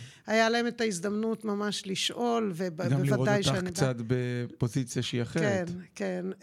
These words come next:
Speaker 1: וגם, אה, אני חושבת ש-, אה, אז גם יש להם את ההזדמנות לשאול, וגם, אה, אני משתדלת מאוד להיות פתוחה, ולא להביא את ה-, אה, את המקום רק של הכאב, אלא גם את המקום,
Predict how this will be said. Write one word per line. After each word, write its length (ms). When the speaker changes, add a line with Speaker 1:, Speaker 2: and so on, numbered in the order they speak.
Speaker 1:
וגם, 880
אה, 200
אני 100
חושבת 200
ש-, 100
אה, 480
אז 200
גם 260
יש 180
להם 160
את 120
ההזדמנות 480
לשאול, 640
וגם, 680
אה, 240
אני 220
משתדלת 640
מאוד 280
להיות 220
פתוחה, 540
ולא 340
להביא 340
את 120
ה-, 240
אה, 40
את 120
המקום 440
רק 240
של 240
הכאב, 540
אלא 160
גם 280
את 120
המקום, 540